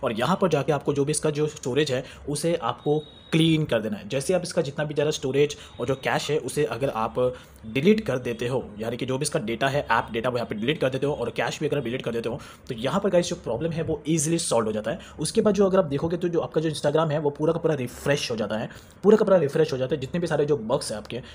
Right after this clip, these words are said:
जो भी प्रॉब्लम है वो Instagram के सॉल्व हो जाएगा, यानी कि स्पेशली स्टोरी को लेकर। तो आपका जो Instagram, जैसे आप इसका डेटा डिलीट करोगे तो डायरेक्टली आपको Instagram में जाना है, आपको फिर से अपने Instagram में log in करना है। तो यहाँ पे मैंने अपने Instagram का पूरा का पूरा जो डेटा है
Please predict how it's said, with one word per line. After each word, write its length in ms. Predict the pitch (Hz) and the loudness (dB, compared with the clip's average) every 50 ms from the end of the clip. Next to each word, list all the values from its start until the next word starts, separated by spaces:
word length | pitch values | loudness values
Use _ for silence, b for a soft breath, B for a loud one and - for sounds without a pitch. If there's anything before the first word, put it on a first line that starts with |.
| B B B | B B B
जो 80 | 139 | -4
भी 60 | 151 | -4
प्रॉब्लम 300 | 147 - 117 110 139 147 | -2 0 0 0 0 0
है 60 | 156 151 | 0 2
वो 140 | 147 147 147 | 2 2 2
Instagram 340 | 143 131 - 147 131 127 123 | 0 -2 0 0 0 0 -2
के 60 | 160 | -2
सॉल्व 300 | - - - 117 113 107 | -4 -2 0 0 0 0
हो 40 | 104 | 0
जाएगा, 140 | 98 104 113 | -2 -4 -4
यानी 100 | 131 135 | -4 -6
कि 60 | 135 | -6
स्पेशली 340 | - - 135 123 - - 147 | -6 -6 -6 -6 -6 -6 -6
स्टोरी 200 | - 123 113 120 | -4 -4 -4 -2
को 80 | 120 | -4
लेकर। 200 | 107 95 - - - B B B B | -4 -4 -4 -6 -6 B B B B
तो 60 | 170 | 0
आपका 160 | 156 - 196 | 0 2 2
जो 80 | 202 202 | 2 2
Instagram, 420 | 156 - 185 185 196 196 190 - 139 | 2 0 0 0 0 0 -2 -2 -2
जैसे 220 | 135 151 147 190 | -2 0 0 -2
आप 220 | 185 - 131 127 | -4 -6 -6 -6
इसका 200 | 127 127 - - | -6 -4 -4 -4
डेटा 220 | 165 131 127 139 156 | -4 -2 -2 -2 -2
डिलीट 260 | 123 123 127 147 147 | -2 0 -2 -2 0
करोगे 300 | - 139 143 135 120 135 B B B B - | 0 0 0 0 -2 -4 B B B B 0
तो 60 | 151 | 2
डायरेक्टली 260 | 156 165 160 175 190 190 | 2 4 4 4 2 2
आपको 140 | 180 185 | 2 0
Instagram 280 | 156 143 - 151 151 156 | -2 0 0 0 0 0
में 80 | 151 147 | 0 0
जाना 160 | 143 135 165 | 0 -2 -2
है, 60 | - | -4
आपको 200 | 117 - - 139 | -4 -4 -4 -2
फिर 160 | - 165 170 | 0 0 0
से 120 | 170 - 165 | 0 0 -2
अपने 180 | - 156 139 | -2 -2 -4
Instagram 280 | 120 - 143 - 123 123 | -4 -4 -2 -2 -2 -2
में 100 | 135 113 | -2 -2
log 260 | 113 110 110 110 120 | 0 0 0 0 -2
in 80 | 123 - | -2 -2
करना 120 | 110 104 | -4 -4
है। 60 | 101 | -4
तो 60 | 120 | -4
यहाँ 140 | 120 120 139 | -2 -2 -2
पे 80 | - 160 | -2 0
मैंने 140 | 151 156 147 | -2 -2 -2
अपने 260 | 151 165 - 147 135 | -2 -4 -6 -6 -4
Instagram 300 | - 156 139 135 139 135 | -4 -4 -4 -4 -4 -6
का 60 | 139 | -6
पूरा 200 | - 139 135 139 | -4 -2 -2 -2
का 60 | 139 | -2
पूरा 160 | 139 139 139 | -2 -2 -2
जो 100 | 139 139 | -2 -2
डेटा 220 | 123 110 110 107 131 | -4 -4 -4 -2 -2
है 160 | 131 127 | -2 -4